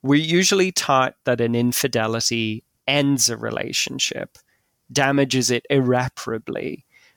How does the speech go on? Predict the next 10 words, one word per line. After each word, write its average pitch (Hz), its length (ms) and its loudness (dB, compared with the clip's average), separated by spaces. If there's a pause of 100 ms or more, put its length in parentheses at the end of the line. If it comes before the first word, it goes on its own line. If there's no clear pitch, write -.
(160)
We're 135 120 2
usually 139 520 2
taught 127 500 2
that 117 840 -2 (520)
there's 127 360 2 (140)
a 117 640 2 (160)
single 151 460 2
person 131 580 0
to - 160 -2
blame, 120 720 -4